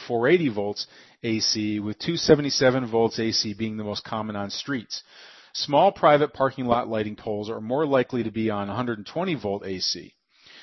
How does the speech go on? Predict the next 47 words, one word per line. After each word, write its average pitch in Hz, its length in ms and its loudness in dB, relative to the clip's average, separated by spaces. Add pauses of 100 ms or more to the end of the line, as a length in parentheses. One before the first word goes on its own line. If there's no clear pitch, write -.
(140)
If - 140 -10
you 127 60 -2
see 165 200 -2
a 147 60 2
small 165 440 0
round 143 340 0
thing 123 200 -2
about 117 180 0
the 101 80 -8
size 110 300 0
of 107 80 -8
a 101 40 -6
soda 147 320 0
can 104 220 -8
on 101 100 -8
top 110 240 -4
of 110 60 -6
the 104 60 -6
light 120 280 0
head, 95 300 -6 (360)
this 139 220 2
is 143 140 -2
a 123 80 -2 (120)
photocell. 98 680 0 (260)
It 110 100 -10
turns 139 320 -6
the 139 80 -2
light 127 260 2
on 120 240 -2
and 120 120 0
off 117 260 4 (100)
via 110 240 -2
the 107 120 -6
sun. 110 340 -2 (600)
Those 123 180 0
light 165 240 4
poles 113 320 -2
have 127 120 -2
power 135 320 0
in 147 80 -2
the 139 60 -4
base 104 320 -2
that 113 140 -2
is 110 120 -8
on 123 320 -2
twenty-four 113 520 -6
seven. 110 400 -2